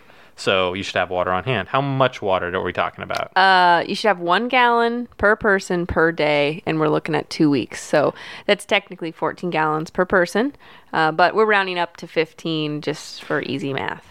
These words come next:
Speaker 1: Yeah, and the, the one gallon is not, you're not drinking the whole gallon a
Speaker 2: Right,
Speaker 1: day.
Speaker 2: this is for bathing, this is for cooking, this is for, you know,
Speaker 1: So,
Speaker 2: And
Speaker 1: yeah.
Speaker 2: drinking, too.
Speaker 1: Yeah, so we give it a little extra 'cause, you know, always good to have a little extra. And we like using round numbers 'cause neither of us are good at math.
Speaker 2: R-, yeah.
Speaker 1: So if you shoot for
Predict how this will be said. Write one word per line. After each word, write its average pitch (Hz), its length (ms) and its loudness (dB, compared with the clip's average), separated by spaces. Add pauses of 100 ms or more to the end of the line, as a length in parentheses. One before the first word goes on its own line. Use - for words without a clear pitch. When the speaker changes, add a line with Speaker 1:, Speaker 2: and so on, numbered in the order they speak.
Speaker 1:
Yeah, 185 220 4
and 143 100 0
the, 160 140 0 (300)
the 156 80 2
one 214 240 4
gallon 165 360 4
is 139 220 2
not, 156 260 2
you're 147 140 4
not 156 160 0 (240)
drinking 120 460 0
the 101 100 2
whole 98 220 4
gallon 90 420 0
a - 20 4
Speaker 2:
Right, 196 220 4
Speaker 1:
day. 202 80 0
Speaker 2:
this - 80 -4
is 220 100 -8
for 190 140 -2
bathing, 165 540 2
this 180 160 -4
is 175 80 -6
for 180 140 0
cooking, 156 600 -2
this 151 220 -4
is 156 120 -6
for, 147 520 2 (180)
you 160 120 -4
know, 170 200 -4 (360)
Speaker 1:
So, - 140 -2
Speaker 2:
And 254 120 4
Speaker 1:
yeah. - 40 4
Speaker 2:
drinking, 180 380 -2
too. 165 200 -2
Speaker 1:
Yeah, 92 280 0
so - 140 0
we 196 100 6
give 185 180 4
it 165 80 4
a 135 40 6
little 135 320 4
extra 120 340 2
'cause, 107 340 0
you 101 80 -2
know, 92 300 -2
always 107 280 2
good 104 140 0
to 95 60 -2
have 95 180 -2
a 95 40 -6
little 95 160 0
extra. 92 180 -2
And 101 60 -2
we 104 60 0
like 104 200 0
using 95 240 -6
round 92 200 0
numbers 92 320 0
'cause - 180 -10
neither 90 260 -2
of 90 60 0
us 87 140 -2
are 95 60 -8
good 92 140 -2
at 90 60 -4
math. 95 360 -2
Speaker 2:
R-, 160 380 -2
yeah. - 120 -4
Speaker 1:
So 135 140 2
if 107 140 -2
you 117 80 0
shoot - 320 -2
for 123 440 4